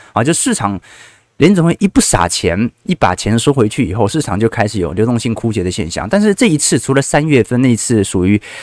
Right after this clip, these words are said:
呃，流动性的意外以外啊，那基本上现在大银行或者说整个市场的状态，估值泡沫仍然在膨胀啊，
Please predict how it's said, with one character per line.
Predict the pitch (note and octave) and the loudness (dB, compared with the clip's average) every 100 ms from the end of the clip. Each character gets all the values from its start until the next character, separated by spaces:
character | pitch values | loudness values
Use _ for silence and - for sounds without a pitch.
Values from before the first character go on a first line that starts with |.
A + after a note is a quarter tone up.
| - | 0
呃， | G#2 | 2
流 | A2+ | 4
动 | D3 C#3+ | 4 4
性 | D#3+ | 2
的 | A#2 | 2
意 | C#3+ | 2
外 | A#2+ A2 | 4 4
以 | F#2 | 2
外 | E2+ A2 D#2+ | 0 0 0
啊， | B1 - - - | -4 -12 -16 -2
那 | F#3 | -2
基 | - | 0
本 | A#3 F3 | 0 2
上 | G3 | 2
现 | F#3+ | 2
在 | |
大 | F#3+ F3+ | 2 2
银 | C3 B2 | 2 2
行 | A2+ G2+ A2 B2 - | 2 0 0 -4 -2
或 | C#3+ | 0
者 | A#2 | 2
说 | C#3 C#3 - | 2 2 0
整 | - | -2
个 | G#2+ | -2
市 | A2+ D#3 | -2 -4
场 | G#2+ | -6
的 | F#2 | -4
状 | - G#2+ | 0 -2
态， | - - A2 - - - | -2 -4 -6 -6 -20 -6
估 | A3+ B3 | 0 0
值 | B2 | 0
泡 | A#2 E3 | 0 2
沫 | C#3 B2+ | 4 4
仍 | B2 | 2
然 | B2+ G#2 | 2 0
在 | A2 | -2
膨 | - D#2+ | -2 -10
胀 | F2 G2 | -4 -4
啊， | C#2 - | -4 -14